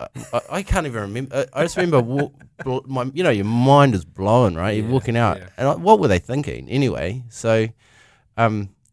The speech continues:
Speaker 1: I remember getting an alterca-, into an altercation with a guy on the boundary, actually. Um, and I, I, you know, just, your m-, mind was sort of elsewhere. I think we won the game, but anyway. Um, the, um, so the,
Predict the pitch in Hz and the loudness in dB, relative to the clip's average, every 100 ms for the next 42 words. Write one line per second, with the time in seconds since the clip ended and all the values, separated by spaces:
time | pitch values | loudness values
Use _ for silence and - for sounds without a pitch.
0 | _ _ 101 131 165 107 98 87 - 104 | _ _ 0 2 2 2 0 0 2 0
1 | - - 98 - 101 - 87 95 92 107 | 0 -4 -4 -2 -6 -4 -2 -2 0 0
2 | 98 - 98 78 85 90 82 76 82 _ | 0 0 -4 -2 0 0 0 -6 -8 _
3 | 90 92 82 69 78 104 104 62 - - | 0 2 0 -4 -6 -4 -6 -8 -12 -10
4 | 90 110 - - 82 80 82 95 92 92 | -10 -10 -18 -10 -10 -10 -10 -6 -2 -2
5 | 87 - 107 107 95 71 82 - 101 _ | -2 -6 -6 -6 -10 -10 -12 -14 -16 _
6 | 98 - - - 90 87 107 98 98 90 | -20 -20 -20 -10 -10 -8 -8 -2 -2 -2
7 | 76 - - 78 71 - 80 - 110 190 | -8 -12 -12 -12 -12 -12 -12 -8 -6 -4
8 | 135 82 82 73 - 95 78 73 82 98 | -6 -6 -8 -10 -8 -8 -8 -8 -6 -4
9 | 76 82 _ - - _ _ _ _ _ | -6 -10 _ -20 -20 _ _ _ _ _
10 | _ 113 107 98 90 _ - 120 113 110 | _ 0 0 0 -6 _ 2 6 8 8
11 | 107 98 87 - _ _ _ _ _ _ | 6 4 -2 -10 _ _ _ _ _ _
12 | - - _ - - 135 127 127 120 113 | -20 -20 _ -8 4 6 8 6 4 2